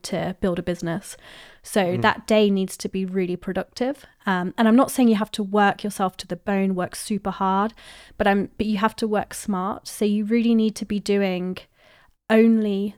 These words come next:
Speaker 1: the most important thing that is actually going to get you one step closer by the end of the day to making enough money to make it so you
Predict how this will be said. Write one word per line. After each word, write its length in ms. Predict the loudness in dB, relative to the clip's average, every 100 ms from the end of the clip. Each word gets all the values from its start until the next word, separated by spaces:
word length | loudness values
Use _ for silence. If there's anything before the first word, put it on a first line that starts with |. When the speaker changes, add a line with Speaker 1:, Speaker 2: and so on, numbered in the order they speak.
| -4
Speaker 1:
the 80 |
most 480 | 0 2 2 -2 -4
important 580 | -6 -2 -2 -2 -4 -6
thing 440 | -4 -4 -4 -8 -6
that 160 | -2 -2
is 160 | -2
actually 420 | -6 -6 -6 -4 -2
going 280 | -2 -2
to 120 | -4 -6
get 300 | -4 -4 -6
you 300 | -8 -8 -8 _ _
one 220 | 0 0
step 260 | 0 -4 -4
closer 380 | 2 2 2 -2
by 160 | -4
the 120 | -4 -4
end 160 | -4
of 120 | -6
the 80 | -6
day 480 | -4 -2 -2 -2 -4 _ -20 -20 _ -10
to 600 | -2 0 2 2 0 -2 _ _ _ _ 0
making 420 | 4 4 2 -2
enough 480 | -2 -2 -2 -6 -6
money 400 | 0 0 0 -4 -6
to 220 | -8 -8 -6
make 220 | -8 -8
it 80 | -8
so 100 | -6
you 300 | -4 -4 -4